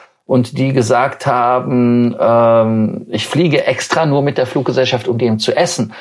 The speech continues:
Das ist ja fast schon so, als ob man einfach nur im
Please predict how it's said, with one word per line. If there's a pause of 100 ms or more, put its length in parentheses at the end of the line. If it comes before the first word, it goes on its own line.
(220)
Das
ist
ja
fast
schon
so,
als
ob
man
einfach
nur
im